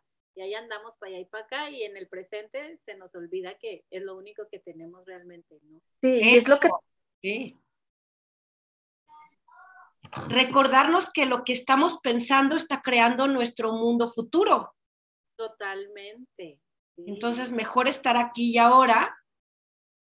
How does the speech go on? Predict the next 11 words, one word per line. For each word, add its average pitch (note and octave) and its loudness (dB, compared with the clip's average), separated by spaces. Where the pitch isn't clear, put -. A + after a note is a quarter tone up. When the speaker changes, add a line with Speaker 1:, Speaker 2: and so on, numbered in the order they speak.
Speaker 3:
respirando A3 0
con C#4 -4
conciencia A3+ -6
que A#3 -6
esto A#3 -6
es A#3 -6
lo A3 -6
que, F#3 -14
lo G3 -8
que G3 0
hay. G#3+ 4